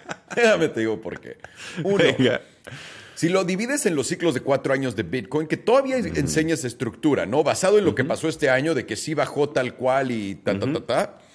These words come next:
Speaker 1: Estamos todavía jugando en esa estructura de cuatro años y, y usemos a Bitcoin como referencia.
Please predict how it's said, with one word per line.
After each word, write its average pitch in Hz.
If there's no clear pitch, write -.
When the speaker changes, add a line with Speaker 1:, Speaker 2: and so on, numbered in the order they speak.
Speaker 1:
Estamos 185
todavía 175
jugando 139
en 135
esa 131
estructura 123
de 117
cuatro 131
años 151
y, 123
y 135
usemos 143
a 113
Bitcoin 113
como 98
referencia. 95